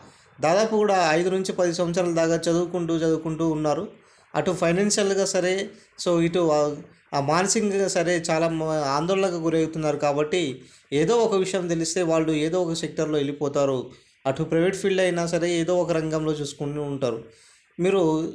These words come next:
రేపు ఎల్లుండి అనే నోటిఫికేషన్ ఇట్లా చెప్పుకొని ఉంటే నిరుద్యోగులు అదే ఆశలతో, ఈ, ఆ,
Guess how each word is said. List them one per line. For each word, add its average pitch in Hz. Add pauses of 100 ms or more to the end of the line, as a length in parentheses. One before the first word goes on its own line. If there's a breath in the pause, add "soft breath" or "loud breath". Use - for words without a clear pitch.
(100)
రేపు 214
ఎల్లుండి 196
అనే 180
నోటిఫికేషన్ 175
ఇట్లా 170
చెప్పుకొని 165
ఉంటే 165 (280 loud breath)
నిరుద్యోగులు 180
అదే 165
ఆశలతో, 180 (280 loud breath)
ఈ, 156
ఆ, 156